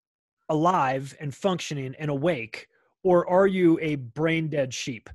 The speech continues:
And that is when they, with a straight face, mind you, the media r-, announced that it was fine to break the social distancing and break the home confinement directives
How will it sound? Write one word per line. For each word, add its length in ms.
And 140
that 220
is 440
when 320
they, 500
with 180
a 40
straight 360
face, 300
mind 240
you, 160
the 100
media 540
r-, 240
announced 540
that 120
it 100
was 260
fine 760
to 120
break 440
the 100
social 400
distancing 800
and 220
break 400
the 400
home 320
confinement 640
directives 720